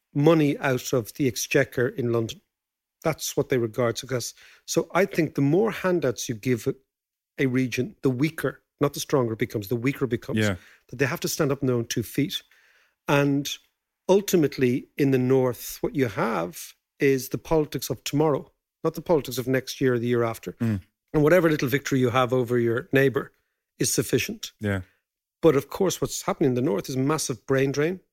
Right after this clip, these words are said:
Speaker 1: particularly of Protestant kids
Speaker 2: Yeah.
Speaker 1: who go to university in England and Scotland and never come back.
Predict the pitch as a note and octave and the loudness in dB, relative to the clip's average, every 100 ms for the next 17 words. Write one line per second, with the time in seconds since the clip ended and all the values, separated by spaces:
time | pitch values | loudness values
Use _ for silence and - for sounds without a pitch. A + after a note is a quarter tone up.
0 | _ _ _ _ - - D#3+ D#3+ C3+ B2 | _ _ _ _ -8 0 0 2 0 0
1 | A2+ _ C#3 B2+ - B2 - D3 - - | -2 _ -4 -4 -4 -8 -2 -4 -4 -14
2 | _ _ G2 A#2+ B2 - A#2 C3+ B2 B2+ | _ _ -4 -4 -4 -6 0 0 2 0
3 | B2 C3 - B2 B2+ C3 D3+ - G2+ - | 0 -2 -2 0 0 0 -2 -6 -8 -6
4 | C3 C3 C3 B2+ B2 A#2+ - A#2 D3+ E3+ | -6 -4 -4 -2 -2 -4 -6 -2 -2 -2
5 | - | -8